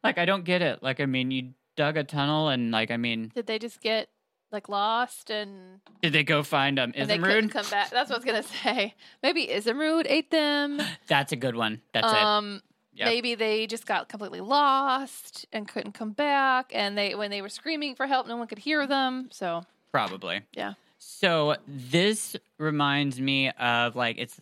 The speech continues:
Speaker 1: like the Grisha verse version of, um, that, oh my gosh, um, I looked this, it's, um, that fairy tale of, um,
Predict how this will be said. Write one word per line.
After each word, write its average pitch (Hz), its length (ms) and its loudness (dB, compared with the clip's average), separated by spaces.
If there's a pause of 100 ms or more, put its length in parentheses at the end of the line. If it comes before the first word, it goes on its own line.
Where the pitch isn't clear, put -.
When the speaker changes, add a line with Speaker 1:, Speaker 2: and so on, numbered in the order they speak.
(120)
Speaker 1:
like 123 220 -4
the 120 80 -6
Grisha 139 600 0
verse 127 560 0 (160)
version 123 480 -4 (140)
of, 110 440 0 (120)
um, 101 500 -6 (1300)
that, 101 240 -4 (100)
oh 113 80 -10
my 95 140 -10
gosh, 90 360 -6
um, 95 360 -8 (1200)
I 151 140 2
looked 156 240 2
this, 156 180 -2
it's, 156 140 -4
um, 139 260 2
that 135 240 2
fairy 151 220 4
tale 135 340 0
of, 120 300 0
um, 104 420 -4